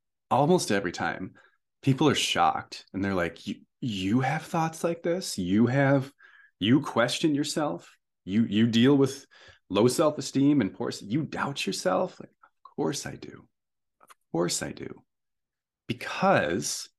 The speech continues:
it goes back to what we were just talking about before. The strength of a belief is not based on the logical consistency of a belief, especially if it's something that got in when you're young. It's based on repetition.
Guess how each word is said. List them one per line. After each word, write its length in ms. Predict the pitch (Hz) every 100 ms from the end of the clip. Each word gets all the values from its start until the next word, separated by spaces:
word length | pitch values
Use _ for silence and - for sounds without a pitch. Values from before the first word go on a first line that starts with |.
| _ _
it 120 | 123
goes 160 | 120 101
back 220 | 85 -
to 100 | 92
what 80 | -
we 60 |
were 40 | 92
just 140 | 117
talking 200 | - -
about 200 | 78 76
before. 420 | - - - - _ _ _ _ _
The 60 | -
strength 480 | - - 92 95 113
of 80 |
a 60 | 127
belief 520 | 123 127 175 165 - _ _ _ _ _
is 160 | 123 110
not 340 | 113 123 127
based 300 | 127 143 143
on 340 | 127 123 127 127 -
the 60 |
logical 500 | 117 120 120 127 131
consistency 720 | 127 127 120 139 - 90 87
of 140 | 80 78
a 40 |
belief, 400 | 78 - 78 -
especially 460 | - - 90 - 101
if 60 |
it's 100 | -
something 220 | - 101 98
that 100 | 95
got 220 | 95 92
in 160 | 95
when 100 | 95
you're 140 | 92 92
young. 340 | 113 131 80 - - _
It's 140 | - -
based 340 | 90 90 -
on 180 | 101 82
repetition. 880 | 80 - - - 139 - - -